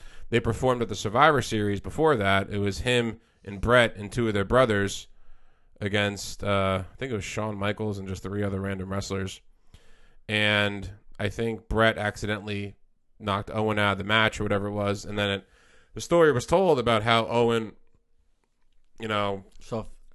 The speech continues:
Speaker 2: if, if,
Speaker 1: being the
Speaker 2: uh,
Speaker 1: younger guy.
Speaker 2: Yeah, so if
Speaker 1: Yeah.
Speaker 2: that's Survivor Series, that's November, that's
Speaker 1: Yeah.
Speaker 2: Thanksgiving,
Speaker 1: Mm-hmm.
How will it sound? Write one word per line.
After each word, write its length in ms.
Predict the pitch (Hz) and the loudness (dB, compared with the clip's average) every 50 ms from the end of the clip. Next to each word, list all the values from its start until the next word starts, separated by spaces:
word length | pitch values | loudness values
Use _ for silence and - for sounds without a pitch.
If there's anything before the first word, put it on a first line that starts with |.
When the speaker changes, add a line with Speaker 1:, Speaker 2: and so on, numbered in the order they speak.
| - _ - | -20 _ -18
Speaker 2:
if, 120 | - 104 98 | -16 -16 -10
if, 100 | 98 104 | -4 0
Speaker 1:
being 260 | 123 123 123 123 120 | 2 2 2 2 0
the 60 | 117 | 0
Speaker 2:
uh, 40 | 113 | 0
Speaker 1:
younger 280 | 110 113 123 117 113 | 2 2 2 0 0
guy. 460 | 104 98 98 95 95 95 95 98 98 - - | 2 4 4 4 6 6 4 2 0 -4 -10
Speaker 2:
Yeah, 300 | - 104 107 98 90 87 85 | -12 -10 -10 -8 -10 -10 -12
so 140 | - - 107 | -12 -10 -10
if 60 | 104 | -8
Speaker 1:
Yeah. 80 | - - | -6 -4
Speaker 2:
that's 220 | 156 165 - - | -4 -4 -4 -6
Survivor 380 | - 127 98 107 110 123 123 113 | -10 -8 -6 -4 -4 -4 -6 -8
Series, 300 | 107 - - 87 85 82 | -12 -14 -14 -14 -14 -14
that's 280 | 82 101 98 98 - - | -14 -14 -16 -16 -18 -18
November, 480 | 98 92 92 90 87 95 98 98 - - | -16 -14 -14 -14 -12 -14 -14 -14 -16 -16
that's 360 | 82 82 82 - _ - - - - | -16 -18 -18 -20 _ -20 -20 -16 -10
Speaker 1:
Yeah. 80 | - - | -8 -8
Speaker 2:
Thanksgiving, 480 | - - - - - 95 87 90 85 80 - - _ _ _ - - - - - - - - - - | -6 -8 -8 -10 -12 -12 -12 -12 -16 -18 -20 -20 _ _ _ -20 -20 -20 -20 -20 -20 -20 -20 -18 -14
Speaker 1:
Mm-hmm. 320 | 101 101 107 110 113 117 | -14 -12 -10 -10 -10 -10